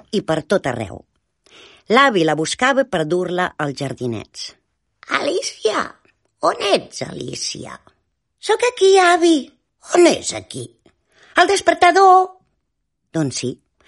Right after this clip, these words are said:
havia obert la tanca del despertador per xafardejar una mica i havia anat a parar entre les molles i els engranatges, i ara no li quedava més remei que saltar contínuament d'un lloc a l'altre per no ser agafada per tots aquells mecanismes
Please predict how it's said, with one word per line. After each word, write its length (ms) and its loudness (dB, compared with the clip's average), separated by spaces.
havia 240 0
obert 240 0
la 160 -4
tanca 400 -2
del 160 -4
despertador 640 -2
per 160 -6
xafardejar 680 -4
una 120 -2
mica 380 -2
i 160 2
havia 260 2
anat 240 -2
a 120 -4
parar 240 0
entre 200 -6
les 180 -6
molles 520 0
i 80 2
els 220 2
engranatges, 760 -2
i 160 2
ara 160 4
no 160 4
li 80 -6
quedava 340 0
més 220 0
remei 400 -2
que 160 -4
saltar 480 -4
contínuament 1000 4
d'un 240 4
lloc 240 2
a 80 0
l'altre 400 -2
per 160 0
no 160 -2
ser 160 0
agafada 480 -2
per 160 -2
tots 320 -4
aquells 320 -6
mecanismes 840 0